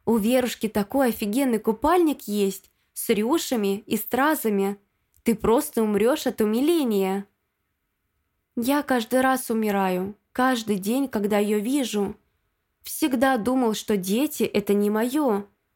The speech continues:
Но сознание кардинально меняется, когда появляются собственные.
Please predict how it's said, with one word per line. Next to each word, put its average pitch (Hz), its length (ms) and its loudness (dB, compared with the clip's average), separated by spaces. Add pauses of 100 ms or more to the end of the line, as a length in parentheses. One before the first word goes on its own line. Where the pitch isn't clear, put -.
(340)
Но 277 180 2
сознание 240 680 0
кардинально 214 640 0
меняется, 202 920 0 (320)
когда 277 320 2
появляются 220 720 0
собственные. 208 960 -2